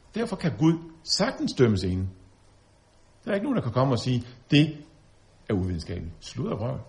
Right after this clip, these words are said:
Gud er lige så virkelig i den her virkelighed, som alt det fornuftspræget.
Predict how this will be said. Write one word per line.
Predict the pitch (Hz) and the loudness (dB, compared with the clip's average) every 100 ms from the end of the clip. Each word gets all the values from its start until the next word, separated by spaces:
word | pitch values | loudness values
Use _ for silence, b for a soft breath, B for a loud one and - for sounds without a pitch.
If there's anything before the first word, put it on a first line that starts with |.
| - - _ _ - _ _ - | -18 -20 _ _ -20 _ _ -6
Gud | 139 | -4
er | - | -2
lige | 135 | -4
så | 151 | -4
virkelig | 110 123 143 98 - - - - - _ | -2 -2 -2 -6 -8 -12 -20 -20 -20 _
i | - | -4
den | 101 | -2
her | 104 | -2
virkelighed, | 87 90 90 85 85 _ _ - _ _ - - - - _ - | -4 -6 -6 -8 -10 _ _ -20 _ _ -20 -20 -20 -20 _ -14
som | - 87 | -8 -4
alt | 95 - | -4 -6
det | 85 - - | -8 -8 -10
fornuftspræget. | 80 76 - - 62 | -6 -6 -8 -14 -14